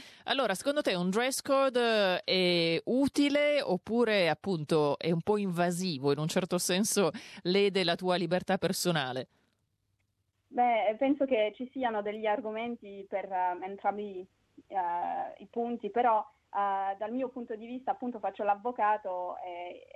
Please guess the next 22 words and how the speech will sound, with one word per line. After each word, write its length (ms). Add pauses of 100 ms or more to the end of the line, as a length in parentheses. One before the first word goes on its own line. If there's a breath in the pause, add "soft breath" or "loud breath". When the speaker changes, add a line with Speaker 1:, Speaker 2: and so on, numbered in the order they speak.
Speaker 2:
e 640
nello 280
studio 340
dove 200
lavoro, 440
come 160
in 100
tanti 400
studi, 400
c'è 140
un 180
codice 680
di 60
abbigliamento 760
perché 560 (280 loud breath)
dobbiamo 300
incontrare 540
i 40
clienti, 500
c'è 120
un 100
certo 720